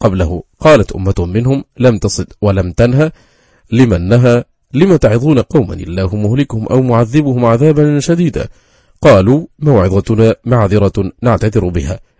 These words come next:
إلى ربكم، لئلا ننسب إلى تقصير في ترك النهي، ولعلهم يتقون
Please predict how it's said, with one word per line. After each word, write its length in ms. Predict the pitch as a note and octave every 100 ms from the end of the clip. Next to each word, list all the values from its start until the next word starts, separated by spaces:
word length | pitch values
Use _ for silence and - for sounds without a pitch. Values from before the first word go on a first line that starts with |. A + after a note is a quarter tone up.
| -
إلى 320 | G3+ C3 A2
ربكم، 520 | A#2+ G#2+ F#2 - E2+ - _ _ _ _
لئلا 500 | F3 E3 G#2 G#2 B2
ننسب 340 | A#2 F#2+ A#2 A#2
إلى 260 | F#2+ G2
تقصير 500 | F2+ - - B2 B2+
في 160 | - F#2+
ترك 280 | B2+ B2+ F#2+
النهي، 440 | F2+ E2+ F2+ C3+ - _ _ _
ولعلهم 560 | B2+ F#2 G2 G#2 F#2+ F#2
يتقون 680 | F2+ G2 - G2 F#2 G2